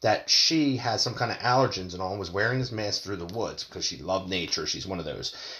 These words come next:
And it's fine. And I said, "You know, your mask is mediocre at best. It's probably not really going to help you."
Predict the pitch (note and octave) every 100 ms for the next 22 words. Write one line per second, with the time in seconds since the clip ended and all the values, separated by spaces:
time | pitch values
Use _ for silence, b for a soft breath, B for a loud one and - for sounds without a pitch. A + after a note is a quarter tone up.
0 | B A#2 B2+ - E3+ G2+ G#2 B B -
1 | A#2 A2+ - D#3+ G#2 G2+ F#2+ D#2 G2+ G#2+
2 | A#2 - F2+ F#2+ F2+ F#2+ F#2+ E2 - C3
3 | B2+ - - - A#2 A2+ G2+ - G2+ G2+
4 | G2 F2+ G2 E2+ - A#2 A#2 A#2+ D2+